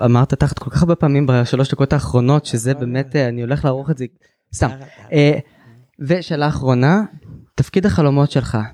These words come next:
Speaker 1: היית עושה את אדיפוס עם, אה, לירז בתור יוקסטה?
Speaker 2: הייתי עושה את אדיפוס, כן, עם, אה, את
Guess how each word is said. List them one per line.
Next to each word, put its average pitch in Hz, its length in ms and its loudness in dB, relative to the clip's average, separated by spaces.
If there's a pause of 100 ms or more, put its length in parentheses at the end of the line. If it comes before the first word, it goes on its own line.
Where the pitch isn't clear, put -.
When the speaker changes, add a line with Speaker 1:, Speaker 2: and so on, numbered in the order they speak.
(280)
Speaker 1:
היית 139 220 0
עושה 151 260 2
את 135 120 -2
אדיפוס 131 640 -2
עם, 117 160 2
אה, 110 340 0 (400)
לירז 123 240 2
בתור 123 220 2
יוקסטה? 139 400 0 (260)
Speaker 2:
הייתי 156 240 -2
עושה 156 240 0
את 127 80 -2
אדיפוס, 123 420 0
כן, 170 280 2 (360)
עם, 120 240 -12
אה, - 220 -2 (140)
את - 40 0